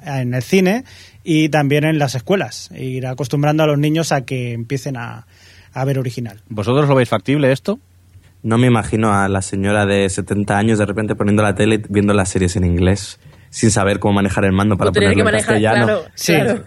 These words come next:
Speaker 2: Claro, eso es lo que le pasa a mi padre. El pobre, pues eso, cuando pone Antena tres, en los otros canales le funciona bien, pero Antena tres no sé por qué, se les pone en versión original.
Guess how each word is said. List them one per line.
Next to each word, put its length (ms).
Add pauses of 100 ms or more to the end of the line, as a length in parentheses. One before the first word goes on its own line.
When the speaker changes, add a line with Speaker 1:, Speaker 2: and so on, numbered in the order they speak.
(140)
Speaker 2:
Claro, 320
eso 280
es 120
lo 120
que 80
le 80
pasa 180
a 20
mi 120
padre. 240
El 80
pobre, 240
pues 160
eso, 180
cuando 220
pone 140
Antena 260
tres, 320
en 80
los 80
otros 160
canales 220
le 60
funciona 380
bien, 220
pero 120
Antena 240
tres 160
no 80
sé 120
por 160
qué, 180 (300)
se 120
les 80
pone 180
en 60
versión 220
original. 420